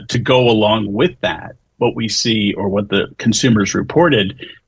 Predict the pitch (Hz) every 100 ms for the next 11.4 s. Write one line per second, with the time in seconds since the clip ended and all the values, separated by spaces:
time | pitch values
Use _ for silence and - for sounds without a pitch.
0 | _ - 113 107 117 107 135 143 147 143
1 | 131 - 123 113 104 117 - 123 - 107
2 | - 120 104 101 95 - - 98 92 92
3 | - 113 117 120 120 110 101 101 104 -
4 | - _ - 104 104 101 98 98 101 95
5 | 98 107 104 101 95 - 92 - 151 117
6 | 95 85 107 - 104 - 120 110 92 95
7 | 104 - - 117 92 92 90 - - -
8 | - 101 - - - - _ _ _ _
9 | 101 - 110 101 101 117 - 104 - 113
10 | 101 135 131 - 101 104 113 95 110 147
11 | 151 98 90 90